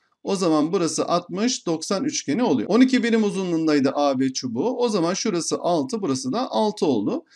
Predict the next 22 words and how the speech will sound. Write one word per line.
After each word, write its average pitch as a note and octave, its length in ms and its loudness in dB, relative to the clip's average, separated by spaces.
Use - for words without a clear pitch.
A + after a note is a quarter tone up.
Otuz, F#3+ 240 -6
altmış, B3 320 4
doksan A#3 300 -2
üçgeninde D3+ 380 0
altmışın A3 500 0
karşısı G#3+ 360 -2
eğer F#3+ 240 0
altı D3 380 0
ise A3 300 -2
otuzun F#3 440 0
karşısı F#3 360 0
bunun B3+ 220 4
kök G#3+ 220 0
üçe A3 220 -2
bölünmüş G3 380 2
hali. A#2+ 280 0
Yani F3+ 280 0
altıyı G3+ 600 -4
kök F3+ 220 -6
üçe F#3+ 240 -2
böldüğümüz A2+ 500 0
zaman B2 480 -4